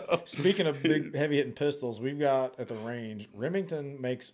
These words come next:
a gun. It's a Remington seven hundred pistol. And if you don't believe me, look it up. It's a bolt action pistol. And some guy bought it,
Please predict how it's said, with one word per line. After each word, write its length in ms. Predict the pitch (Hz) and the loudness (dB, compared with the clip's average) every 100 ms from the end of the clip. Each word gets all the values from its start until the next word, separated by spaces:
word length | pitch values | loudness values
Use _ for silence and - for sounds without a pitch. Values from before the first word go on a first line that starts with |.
| - | -12
a 80 | 104 | -10
gun. 300 | 113 113 104 | -8 -6 -8
It's 140 | - | -10
a 60 | 90 | -8
Remington 480 | 113 147 139 135 | -8 -8 -8 -10
seven 440 | 127 - 117 123 127 | -10 -8 -8 -8 -10
hundred 540 | 107 113 92 85 95 _ _ _ _ _ _ _ _ - - | -10 -12 -12 -14 -14 _ _ _ _ _ _ _ _ -20 -14
pistol. 420 | 123 - - - _ _ _ _ _ _ - | -12 -12 -16 -20 _ _ _ _ _ _ -16
And 160 | 95 | -14
if 160 | 90 - | -14 -14
you 100 | 90 | -12
don't 240 | 98 139 135 | -6 -6 -2
believe 280 | 135 139 | -2 -2
me, 260 | 104 101 101 - - _ _ | -4 -8 -10 -20 -20 _ _
look 300 | 92 113 127 | -8 -4 -2
it 100 | 127 | 0
up. 220 | 120 85 92 | -2 -4 -14
It's 140 | 92 | -14
a 60 | 85 | -14
bolt 500 | 90 107 120 147 - 113 | -8 0 2 0 -6 -8
action 540 | 104 98 - 101 113 - _ _ _ _ _ _ _ - - | -6 -8 -10 -12 -14 -20 _ _ _ _ _ _ _ -20 -6
pistol. 460 | 143 - 80 - _ _ _ _ _ _ _ | -4 -4 -12 -20 _ _ _ _ _ _ _
And 640 | 95 92 92 95 95 101 - _ - | -12 -10 -10 -10 -12 -14 -18 _ -20
some 220 | - 113 127 | -16 -12 -4
guy 160 | 123 | -2
bought 320 | 110 113 127 | -2 -2 2
it, 200 | 135 131 | 0 -2